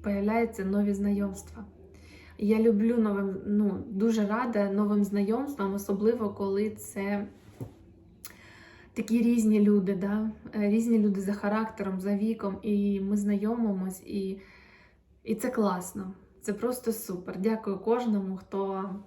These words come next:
хто зі мною. Гарного, чудового дня. Не знаю,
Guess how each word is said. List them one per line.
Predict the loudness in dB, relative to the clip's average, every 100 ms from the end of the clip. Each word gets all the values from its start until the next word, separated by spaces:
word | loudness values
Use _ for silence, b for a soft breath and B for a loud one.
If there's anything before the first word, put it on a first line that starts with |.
| -20
хто | -8 -4
зі | -2
мною. | -2 -6 -8 -12 -16 _ _ _ _ _ _ -20 B B B B B B B B -20 -20 -20 -20 -20 -20 -20 _ _
Гарного, | -4 2 4 6 6 4
чудового | 4 6 6 8 8 6
дня. | 6 4
Не | 4
знаю, | 2 4 4 4 4